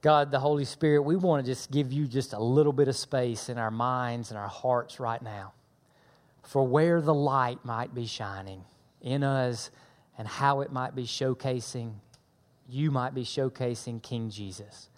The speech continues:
So we're just gonna be still just for a few seconds. And I just wanna invite everybody here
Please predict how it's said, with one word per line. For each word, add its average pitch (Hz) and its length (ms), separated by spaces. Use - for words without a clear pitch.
So 135 100
we're 170 80
just 170 140
gonna 160 160
be 151 200
still 165 480
just 147 220
for 127 140
a 117 40
few 170 280
seconds. - 680
And 117 80
I 151 100
just 165 260
wanna 156 180
invite 139 340
everybody 165 500
here 123 300